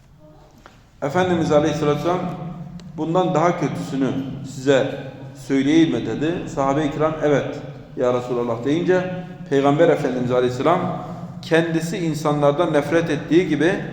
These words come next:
insanların da kendisinden nefret ettiği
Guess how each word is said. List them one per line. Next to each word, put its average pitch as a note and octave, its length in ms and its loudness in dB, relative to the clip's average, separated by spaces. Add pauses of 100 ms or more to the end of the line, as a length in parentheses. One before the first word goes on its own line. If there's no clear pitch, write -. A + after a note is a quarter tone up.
(380)
insanların D3+ 760 2
da C3+ 140 2
kendisinden D#3 680 0
nefret D#3+ 360 2
ettiği D3+ 600 0